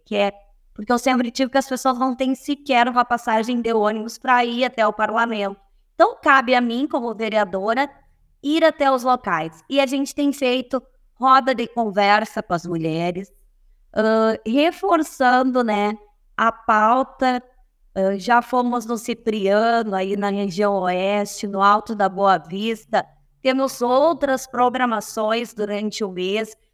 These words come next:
Fomos pro Calçadão no dia oito, acolher as mulheres, abraçá-las, porque elas precisam ser abraçadas,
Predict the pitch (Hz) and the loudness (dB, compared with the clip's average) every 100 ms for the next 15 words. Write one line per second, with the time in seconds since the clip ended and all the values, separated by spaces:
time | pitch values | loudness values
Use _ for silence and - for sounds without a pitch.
0 | _ 269 277 285 - 269 277 269 269 277 | _ -2 0 -2 -4 -2 2 2 2 0
1 | 240 214 240 277 269 214 220 220 208 185 | 0 0 0 0 -4 -2 2 2 2 0
2 | 220 233 240 214 208 _ _ _ 220 262 | -2 -2 -6 -10 -10 _ _ _ -2 0
3 | - 294 269 247 262 285 269 233 220 196 | 2 2 2 0 2 2 0 -4 -4 0
4 | 190 208 214 208 - 240 240 262 262 - | 2 2 0 -2 0 0 0 -4 -6 -2
5 | 254 247 262 254 220 185 - 220 220 226 | 2 4 4 2 0 -2 -8 -2 0 0
6 | - 226 - 240 240 254 - 226 226 208 | -4 -8 -4 -2 0 -2 -2 0 0 0
7 | 196 - 190 202 202 196 202 | -4 -2 0 2 0 -2 -8